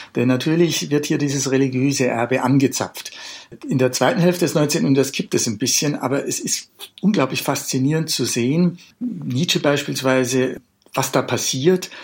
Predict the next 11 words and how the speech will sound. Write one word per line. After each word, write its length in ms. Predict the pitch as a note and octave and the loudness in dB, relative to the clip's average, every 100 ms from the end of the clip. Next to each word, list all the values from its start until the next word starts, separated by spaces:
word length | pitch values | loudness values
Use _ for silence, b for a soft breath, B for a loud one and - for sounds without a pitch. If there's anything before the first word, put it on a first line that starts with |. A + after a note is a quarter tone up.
| B B | B B
Äh, 180 | - B2+ | -4 -2
zum 180 | - - | 0 0
einen 500 | C3+ D#3 F3 D3+ C3+ | 0 2 2 2 0
wird 220 | C#3+ D3 | -2 -2
dieses 360 | C3 B2+ - | -2 -2 -2
religiöse 680 | B2 B2+ A#2+ B2 B2 D#3 D3 | 0 0 -2 -4 -2 -2 -2
Erbe 320 | C3+ B2+ B2+ B2 | -2 -2 -2 -2
subkutan 800 | - G3+ - D#3 C3+ C3+ C3 C3 | -2 -4 -4 -6 -2 0 0 0
eben 300 | A#2+ G#2+ - | -2 -4 -2
doch 240 | C3+ - | -2 0
noch 320 | F#3 F3+ - | 0 0 -8